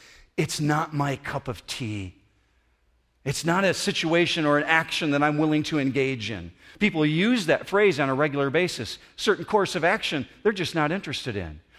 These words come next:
Or in this way, when you think of something like the Olympics, and you think of competitors getting trophies, do you ever stop to think about why a trophy is in the shape of a cup?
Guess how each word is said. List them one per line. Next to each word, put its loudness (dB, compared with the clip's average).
Or 4
in 2
this 2
way, -2
when 2
you 0
think -4
of -2
something -4
like -2
the 0
Olympics, -6
and 2
you 2
think -4
of -2
competitors 0
getting -2
trophies, -6
do -6
you 0
ever -6
stop -4
to -6
think -4
about -2
why 2
a -4
trophy -4
is -4
in -6
the -6
shape -6
of -6
a -8
cup? -8